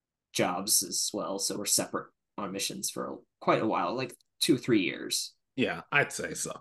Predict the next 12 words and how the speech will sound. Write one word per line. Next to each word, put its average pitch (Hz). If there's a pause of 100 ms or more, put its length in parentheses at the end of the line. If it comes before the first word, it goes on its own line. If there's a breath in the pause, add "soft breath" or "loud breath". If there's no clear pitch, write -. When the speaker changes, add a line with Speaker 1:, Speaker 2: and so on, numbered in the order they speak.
(580 loud breath)
Speaker 2:
Uh, 101
would 135
you 165
have 196
your 196
characters 170
interact 131
with 110 (140)
any, 131
uh, 131 (160)
like, 104
anybody 120